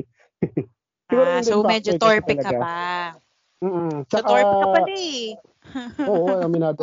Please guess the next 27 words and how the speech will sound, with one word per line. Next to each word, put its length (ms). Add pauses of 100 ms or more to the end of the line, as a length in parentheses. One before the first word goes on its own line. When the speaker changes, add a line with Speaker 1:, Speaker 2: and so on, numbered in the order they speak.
Speaker 1:
ako 140
dun. 160 (400)
<laughs> 540 (720)
Speaker 2:
Oo. 220 (600)
Speaker 1:
Ah, 640 (420)
totoo 380
yun. 280 (100)
At 100
the 140
same 360
time, 540
yung 320
actions 440
ko 200
was 160
brought 240
upon 260
not 140
just 220
by 120
the 120
peer 180
pressure. 320
Siyempre 320
yung, 220 (600)
yung, 220 (360)
yung, 220